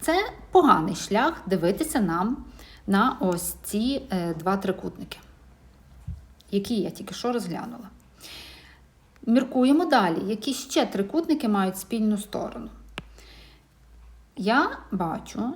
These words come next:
що трикутник жовтенький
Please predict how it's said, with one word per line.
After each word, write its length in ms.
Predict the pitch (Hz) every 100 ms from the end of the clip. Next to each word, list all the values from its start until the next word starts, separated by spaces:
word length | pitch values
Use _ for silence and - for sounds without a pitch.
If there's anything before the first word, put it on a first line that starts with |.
| -
що 420 | - - 214 160 - - - - _
трикутник 800 | - 302 302 175 - - - - - - -
жовтенький 880 | 208 285 294 - - 196 196 233 320